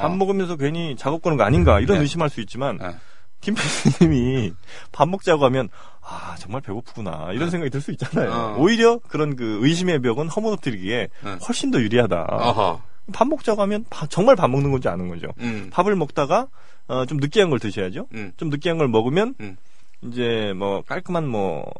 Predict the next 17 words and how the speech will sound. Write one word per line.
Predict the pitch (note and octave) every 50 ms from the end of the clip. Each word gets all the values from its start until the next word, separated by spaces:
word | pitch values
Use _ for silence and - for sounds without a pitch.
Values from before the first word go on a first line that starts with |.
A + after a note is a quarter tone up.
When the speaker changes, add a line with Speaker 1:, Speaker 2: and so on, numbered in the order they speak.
| - -
Speaker 1:
생맥주 | - E3+ F#3 F3+ D#3 - -
같은 | B2+ A2+ - -
게 | G#2
땡길 | F#2 D3 D#3 F3 D#3
수 | - -
있잖아요. | - - B2+ C3 G#2+ E2
Speaker 2:
아. | - D3+ E3+ E3 D3+ C#3+ C3 B2
Speaker 1:
대신 | - - - -
다음 | - C3 C#3 E3+ G3+ G3
생에 | F#3+ G3 F#3+ F#3
태어나실 | - E3 E3 D#3+ D#3+ D3 C#3 C3+ B2
땐 | - D3+ E3+ F#3+ G3+ - - - -
Speaker 2:
음. | A2+ G#2+
Speaker 1:
기독교인이 | G2 - C3 C#3+ C#3+ D3 C3 A#2 G2
아니게 | F2 F#2+ G2 A#2+ C#3+ C3 B2
태어나셔야지. | G2+ - - C3 A#2+ G#2+ F#2+ A2 G2+ F#2 E2+
<laughs> | - - - - - A4